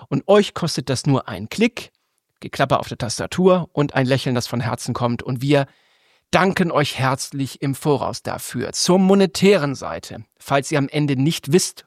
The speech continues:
wohin mit dem ganzen Geld, was auf dem Konto noch herumliegt. Brian und ich sind gegen Paywalls,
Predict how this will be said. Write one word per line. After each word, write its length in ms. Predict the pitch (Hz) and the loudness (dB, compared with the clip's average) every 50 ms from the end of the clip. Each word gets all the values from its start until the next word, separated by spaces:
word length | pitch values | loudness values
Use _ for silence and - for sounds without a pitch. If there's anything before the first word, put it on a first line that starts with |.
| _ _ | _ _
wohin 400 | - 143 131 131 151 151 151 - _ _ _ _ _ | 2 4 6 6 6 4 2 0 _ _ _ _ _
mit 140 | - 135 - | -6 -2 0
dem 120 | 131 123 | 0 0
ganzen 460 | 120 - 110 127 127 - - 139 127 - _ _ _ _ | 0 0 0 0 -2 -2 -2 -2 -2 -2 _ _ _ _
Geld, 260 | - 165 156 131 - - | 0 0 2 0 0 -2
was 160 | 131 120 - | -4 -4 -4
auf 160 | - 120 - | -6 -6 -6
dem 140 | - 123 123 | -6 -6 -4
Konto 340 | - 127 127 120 120 - 143 | -2 -2 -2 -2 -2 -2 -2
noch 280 | 135 127 - - - | -2 -2 -4 -6 -6
herumliegt. 720 | - - 165 139 139 123 110 101 95 90 - - - - - _ | -4 -2 0 0 0 0 0 -2 -4 -8 -10 -12 -18 -20 -10 _
Brian 260 | - 147 151 165 160 | 2 2 4 4 2
und 120 | 147 135 - | 0 0 -2
ich 180 | 143 135 - | -4 -4 -4
sind 200 | - - 127 117 | -2 -2 -2 -2
gegen 240 | - 160 180 175 170 | 0 0 0 0 -2
Paywalls, 600 | - - 160 156 151 135 139 139 143 131 - - | 0 0 0 0 2 2 2 2 2 0 -2 -8